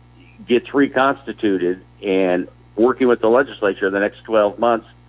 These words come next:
in preparation for that session, yes, it can totally change whether that tolling mechanism as a funding source for odot goes into effect. But if everybody sits by and waits until it, and, and nothing happens and no one engages now,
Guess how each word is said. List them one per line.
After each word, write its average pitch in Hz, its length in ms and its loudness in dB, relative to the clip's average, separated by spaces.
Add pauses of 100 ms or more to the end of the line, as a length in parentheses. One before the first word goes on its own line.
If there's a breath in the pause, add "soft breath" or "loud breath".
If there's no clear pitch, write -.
(140)
in 98 100 -6
preparation 110 600 -2
for 101 100 -6
that 90 260 0
session, 85 460 -2 (560 soft breath)
yes, 117 300 0 (180)
it - 100 -16
can 104 120 -4
totally 127 420 0
change 107 560 -4 (320)
whether 107 380 2
that 101 340 0 (300)
tolling 113 340 -2
mechanism 92 800 -2
as 87 160 0
a 85 80 -4
funding 101 320 -2
source 92 240 0
for 87 140 -4
odot 85 480 2 (340)
goes 92 260 0
into 78 240 -4
effect. - 400 -2 (560 loud breath)
But 107 180 4
if 104 140 0
everybody 117 460 -4
sits 123 180 -6
by 117 360 0
and 98 140 -10
waits 113 360 -2
until 101 400 -2
it, - 180 -12 (240)
and, 101 180 -2
and 98 200 -2
nothing 113 300 -2
happens 107 460 -2
and 82 120 -6
no 104 140 2
one 110 140 2
engages 98 540 -2
now, 76 340 0